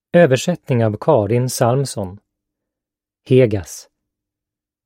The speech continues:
Jag som läser heter Joakim Sedén. Du kanske tror att appar, data och T V-spel bara är på lek.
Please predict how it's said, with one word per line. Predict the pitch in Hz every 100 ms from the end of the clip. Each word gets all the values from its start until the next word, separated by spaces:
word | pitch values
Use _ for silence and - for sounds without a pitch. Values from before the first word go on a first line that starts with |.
| _ _ _ _ _
Jag | 127 107
som | 139
läser | 123 127 131 - 104 92 82 _
heter | 127 113 120
Joakim | 110 151 123 120 - 127 123
Sedén. | 120 120 120 107 90 82 _ _ _ _ _ _ _ _ _ _ _ _ _ _ _ _ _ _ _ _ _ _ _ _ _ _ _ _ _ _ _ _ _ _ _ _ _ _ _
Du | 135
kanske | - 190 220
tror | - 131
att | 120 113
appar, | 160 123 _ _ - 127 82 - _
data | 113 127 113 85 _ 135
och | 117 107
T | 147 127
V-spel | 104 110 - - 165 117 101
bara | 131 113
är | 107
på | -
lek. | 120 156 107 85 _ -